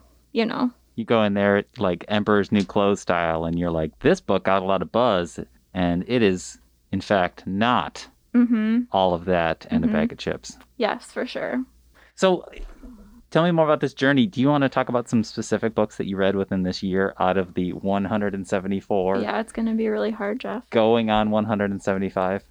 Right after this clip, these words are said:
Speaker 1: I, I guess I was trying to pick out some themes,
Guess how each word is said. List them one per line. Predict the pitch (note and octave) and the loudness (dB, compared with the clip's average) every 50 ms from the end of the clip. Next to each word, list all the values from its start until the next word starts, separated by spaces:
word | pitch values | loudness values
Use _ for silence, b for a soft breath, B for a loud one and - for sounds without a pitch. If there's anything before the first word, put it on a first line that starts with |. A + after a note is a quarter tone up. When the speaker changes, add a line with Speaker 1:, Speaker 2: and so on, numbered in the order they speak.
| _ - | _ -4
Speaker 1:
I, | C#4 D#4+ F4 - - - | -2 -2 -2 -2 -2 -2
I | C#4+ C4+ C#4 | 0 0 0
guess | C4+ D#4 F4 G#4+ - - | 2 0 0 0 2 2
I | E5+ D#5 C#5 B4+ | 4 4 4 4
was | F#4+ - | 2 0
trying | - - - B3 A#3+ B3+ B3+ | -4 -4 -2 0 2 2 2
to | B3 A#3+ | 2 2
pick | A#3+ - B3+ B3 A#3 - | 0 -2 -4 -6 -2 0
out | A3+ A3 G#3+ - | 2 2 2 0
some | - - A3 G#3+ G#3 | -2 -4 -4 -4 -4
themes, | A3 - _ G#3+ G#3 F#3+ F#3+ A3+ B3+ D#4 F#4+ F4+ - | -4 -4 _ -4 -4 -2 0 0 0 0 0 -2 -4